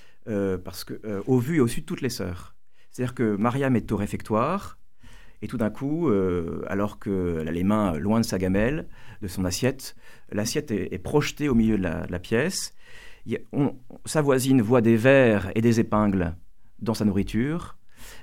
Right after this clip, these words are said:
Euh, quand elle va dans les escaliers, elle est mystérieusement poussée,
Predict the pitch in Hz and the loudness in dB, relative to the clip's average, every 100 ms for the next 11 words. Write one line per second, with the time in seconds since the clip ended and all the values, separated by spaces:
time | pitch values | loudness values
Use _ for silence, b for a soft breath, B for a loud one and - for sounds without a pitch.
0 | B 110 104 98 95 92 90 87 85 98 | B 0 2 2 2 2 0 0 0 -2
1 | 98 85 73 - - 165 - 143 117 98 | -4 -6 -8 -10 -6 -4 2 4 4 4
2 | 135 127 120 123 123 117 120 120 107 110 | 4 4 4 2 2 2 4 2 0 2
3 | 131 135 127 120 123 120 151 - 143 131 | 2 2 0 2 0 -2 -4 -2 0 -2